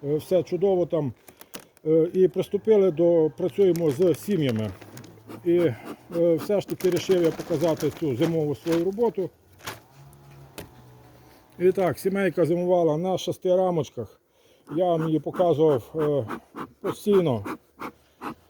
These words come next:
Е, на вулиці зараз, е, плюс сім, плюс вісім, температура помало підноситься. І ми, друзі, працюємо.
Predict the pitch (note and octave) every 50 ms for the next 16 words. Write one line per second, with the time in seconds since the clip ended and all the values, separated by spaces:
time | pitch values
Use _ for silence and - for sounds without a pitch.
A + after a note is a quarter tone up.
0 | - - - _ _ _ _ - - - - D#3 D#3+ E3 E3 D#3+ E3+ F3+ F3+ F3
1 | E3+ E3+ F#3+ G#3 G3 F#3 D#3+ - - D#3+ D3 F#3+ F#3 E3+ E3+ D#3 - - F3+ E3+
2 | - - F#3 G3 E3 - - - G3 F#3 D#3+ - - F3+ E3+ C#3+ - G3 G#3 E3+
3 | - F#3+ E3 B2 F3 E3+ C#3+ E3 F3 E3+ D#3 - F#3 F3 D#3+ - F3+ F3 F3 F3
4 | E3+ E3 D3+ - F3+ E3 F#3 G3 F#3+ E3+ - D3+ A#2+ - D3 C3+ A#2 G2 - -
5 | - - - - - - _ _ _ - - _ _ _ - - - - - -
6 | - - - - - - - - - - - - - - - - - E3 F3+ G3
7 | F#3+ D#3+ E3 F3 D#3+ D3 E3+ D3+ - E3+ D3+ - F3+ E3+ D#3 C#3 A#2 A2+ G#2+ F#2+